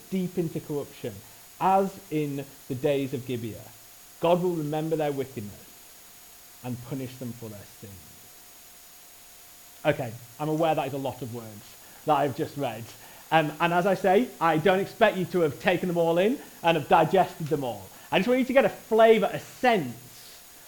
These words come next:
o-, of how the Israelites have treated God and how God feels about that.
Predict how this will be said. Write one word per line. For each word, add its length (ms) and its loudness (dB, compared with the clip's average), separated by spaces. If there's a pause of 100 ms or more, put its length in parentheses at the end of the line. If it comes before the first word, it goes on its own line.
(100)
o-, 280 6
of 240 0
how 540 6 (260)
the 240 0
Israelites 480 4
have 220 -8
treated 360 -2
God 200 6
and 100 0
how 220 2
God 260 4 (240)
feels 580 2 (380)
about 400 -2
that. 180 -8